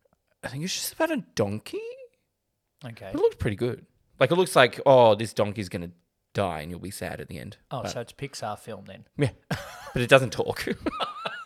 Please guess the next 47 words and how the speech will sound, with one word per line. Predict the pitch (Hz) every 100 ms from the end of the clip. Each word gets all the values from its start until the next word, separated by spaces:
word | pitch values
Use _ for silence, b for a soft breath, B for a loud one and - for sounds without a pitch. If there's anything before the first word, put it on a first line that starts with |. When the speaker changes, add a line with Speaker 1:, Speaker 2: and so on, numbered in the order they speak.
| - B
Speaker 1:
It's | - -
not | 151 156
voiced | 123 123 127 - -
by | 113 104 104 101 - -
Speaker 2:
It's | -
one | 160
of | 151
the | 117
Speaker 1:
um, | 107
Speaker 2:
Pixar | 104 123 113
shorts | - 139 120 - -
at |
the | - 123
Speaker 1:
Yeah. | 117
Speaker 2:
start | 113 101
before | 113 - 123 117
you | 110
go | 104 104
and | 104
see | -
Toy | 107 107 107
Story | - 101 101
five. | - 101 95 87 -
Speaker 1:
<laughs> | -
It's | -
not | 147 -
vo-, | 120 120 107 -
voiced | 123 107 101
by, | - 92
like, | 90 95
Steve | - - 95 95
Buscemi | 95 - 92 87 73
or | -
something. | - 62 69 - -
Speaker 2:
Oh, | 104 101
God. | - 85 123
Speaker 1:
Don't | 143 143 147
know | 139 123
why | 110 101 95
I |
said | 101 - - -
Steve | - - 95 -
Buscemi, | 104 139 151 175
but | - 95 _ _
there | - -
we |
go. | -